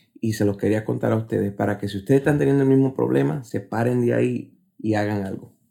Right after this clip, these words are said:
Lo que sea, produce, creatividad, lo que tú tienes meses pensando en hacer, no lo has hecho. Hay que dejar de pro-, a procrastinar, vamos a hacer est-, las cosas, vamos a hacer algo. Y les doy las gracias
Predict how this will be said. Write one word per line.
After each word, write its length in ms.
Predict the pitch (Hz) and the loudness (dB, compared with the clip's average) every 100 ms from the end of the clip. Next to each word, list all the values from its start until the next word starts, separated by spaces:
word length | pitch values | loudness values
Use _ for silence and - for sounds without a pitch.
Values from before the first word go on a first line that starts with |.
| _ _ _ _ - | _ _ _ _ -14
Lo 140 | 104 | -8
que 100 | 110 | -6
sea, 420 | 104 120 95 - - _ _ _ _ _ _ _ _ _ | -2 0 0 -4 -18 _ _ _ _ _ _ _ _ _
produce, 680 | 113 104 123 127 - 98 - _ | -4 0 0 0 -4 -10 -12 _
creatividad, 840 | - 107 101 101 104 110 113 101 - _ _ _ | -4 -2 -2 -2 0 0 0 -4 -14 _ _ _
lo 100 | 110 | -6
que 80 | 107 | -4
tú 180 | 98 117 | -4 -2
tienes 300 | 135 131 131 | 0 0 -2
meses 480 | 104 120 127 127 113 | 0 0 0 -4 -8
pensando 500 | - 110 110 113 113 | -4 -4 -2 -2 0
en 60 | |
hacer, 300 | 104 107 113 | -2 -2 -2
no 160 | 110 104 | -2 -2
lo 120 | 107 | -2
has 80 | 110 | -2
hecho. 320 | 110 - 110 _ _ _ _ _ _ _ - | -6 -8 -18 _ _ _ _ _ _ _ -10
Hay 120 | 107 | -8
que 100 | 110 | -2
dejar 200 | 117 113 | 0 2
de 80 | 113 | 0
pro-, 180 | 113 107 - - - | -2 -6 -8 -14 -6
a 160 | 104 104 | -4 -4
procrastinar, 680 | 107 104 107 - 107 113 | -6 -4 -6 -4 -2 -2
vamos 200 | 110 107 | -2 -2
a 40 | 110 113 | -2 -2
hacer 140 | 117 | -2
est-, 260 | 110 113 - | -2 -6 -14
las 120 | 98 | -12
cosas, 400 | - 107 - - | -6 -6 -6 -10
vamos 240 | 113 113 | -8 -6
a 40 | 107 | -8
hacer 240 | - 117 | -8 -6
algo. 320 | 110 - 107 _ _ _ _ - _ _ - | -6 -8 -14 _ _ _ _ -20 _ _ -6
Y 520 | - 110 107 104 - | 0 0 0 -4 -4
les 140 | 110 | -2
doy 140 | 104 110 | 0 0
las 160 | 117 | 0
gracias 560 | 117 117 123 120 131 | 0 0 -2 -2 -2